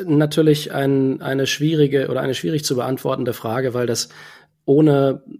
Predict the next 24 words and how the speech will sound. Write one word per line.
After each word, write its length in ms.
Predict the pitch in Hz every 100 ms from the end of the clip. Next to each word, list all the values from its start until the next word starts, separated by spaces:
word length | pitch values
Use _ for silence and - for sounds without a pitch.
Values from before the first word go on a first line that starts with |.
| -
besonderes 560 | 131 123 139 143 139
persönliches 460 | - 120 131 131 -
Commitment 380 | 123 127 131 123
eigentlich 280 | 120 117 123
nicht 220 | 113 -
geht. 380 | 98 98 - _ _ - - - _
Ähm, 320 | 117 123 123 -
ich 100 | 143
denke 260 | 151 147 147
schon, 260 | 143 151
dass 180 | 143 -
man, 500 | 131 131 131 127 127
äh, 260 | - - 113 - 175
schon 300 | - 135 139
im 160 | 156 131
Studium 560 | - 151 165 151 147 139
beim 180 | 131
Lesen 360 | 127 143 139 131
der 540 | 123 123 120 120 120 - - _ _
Lehrbücher 720 | - 123 156 147 147 147 135
lernt 500 | 127 123 120 127 143
oder 160 | 147 117
merkt, 760 | 117 123 139 151 147 - - -
ähm, 520 | 147 123 123 120 120